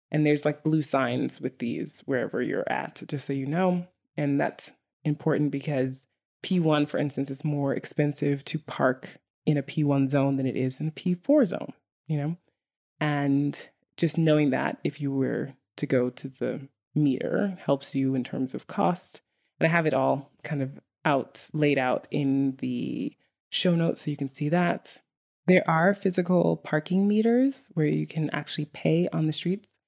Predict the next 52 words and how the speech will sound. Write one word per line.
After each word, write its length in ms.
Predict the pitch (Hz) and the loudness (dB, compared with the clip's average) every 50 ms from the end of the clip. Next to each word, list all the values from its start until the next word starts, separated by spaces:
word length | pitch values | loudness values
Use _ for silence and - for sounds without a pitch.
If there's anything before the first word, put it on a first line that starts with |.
| _ _ _ | _ _ _
but 360 | - 170 165 160 160 165 - - | 2 2 4 2 0 -2 -2 -2
I 100 | 156 170 | -2 0
suggest 440 | - 254 247 226 - 226 208 - - | 0 -2 0 2 0 0 0 0 0
using 220 | 175 160 165 165 | 0 2 2 2
an 60 | 156 | 2
app, 440 | - - - 160 170 190 - - - - _ | 2 0 0 -2 -2 -4 -6 -12 -20 -6 _
and 200 | - 156 151 156 | 0 2 4 4
that's 200 | 160 170 175 - | 2 0 0 -2
because 540 | - 214 185 185 185 175 170 160 - - - _ _ _ _ _ - | -2 -2 0 2 2 0 0 -2 -4 -8 -12 _ _ _ _ _ -6
it's 100 | 151 190 | -2 0
easier, 640 | 214 220 214 220 220 214 214 214 214 208 202 - _ _ _ | 0 2 2 2 4 4 4 2 2 0 -2 -6 _ _ _
faster, 540 | - 175 170 170 165 - 165 165 165 160 160 - - - _ _ _ _ - | 0 0 0 0 0 0 2 2 2 2 0 -4 -10 -20 _ _ _ _ -2
and 340 | 165 165 165 160 160 151 - _ _ _ | 0 2 2 2 0 -2 -4 _ _ _
it 160 | - 147 - | -10 -10 -8
could 160 | - - 226 - | -8 -8 -4 -2
be 120 | 254 269 | 2 2
that 120 | 269 254 262 | 2 2 0
the 60 | 185 | -2
parking 320 | - 156 165 185 202 202 | -4 -6 -4 -2 0 2
meter 200 | 202 214 208 202 | 2 2 2 2
isn't 200 | 196 196 190 - | 2 2 2 0
working 360 | - 131 165 - - - - - | 0 0 0 0 0 0 0 0
and 100 | - - | 0 2
then 60 | - | 2
you 60 | - | 2
have 80 | - - | 0 0
to 60 | 165 | -4
find 180 | 147 135 123 | -4 -4 -2
another 240 | - - 165 180 175 | 0 2 4 4 4
one. 260 | 170 170 165 165 160 | 4 2 2 2 0
It's 120 | 110 - - | 0 -2 -4
kind 160 | - - - | -8 -8 -6
of 60 | - | -6
annoying. 280 | - 147 131 - - - _ _ _ _ _ _ _ _ _ | -4 -4 -4 -4 -6 -10 _ _ _ _ _ _ _ _ _
So 120 | - 175 | 2 4
there 140 | 160 175 185 | 4 4 4
are 40 | 175 | 2
two 180 | - - - 240 | 2 0 2 2
apps 280 | 202 165 156 - - | 2 2 0 -2 -2
I'm 100 | 160 156 | -2 0
aware 380 | 147 143 156 160 156 156 160 160 | 2 2 2 2 2 2 2 0
of. 160 | 156 156 156 | 0 -2 -4
One 220 | 156 151 147 147 | -4 -2 -2 -2
is 180 | - - - - - | -2 -4 -6 -4 -4
Easy 240 | 180 180 175 180 180 | -2 -2 0 -2 -2
Park 480 | - 175 175 165 160 160 - - - _ _ | 0 0 2 2 0 -2 -6 -16 -20 _ _
and 140 | - 147 147 | -2 0 0
the 80 | 147 143 | 0 0
other 120 | 143 143 | 0 0
one 120 | 143 139 | 0 -2
is 120 | 135 135 - | -2 -4 -8
Parka.is. 1500 | - - - - 147 147 _ - 151 147 143 139 139 139 - 147 135 131 135 139 151 156 160 165 160 - - - - | -12 -10 -6 -6 -6 -4 _ -2 -2 0 0 0 -2 -2 -4 -2 -2 0 0 2 2 2 2 0 -2 -4 -8 -10 -8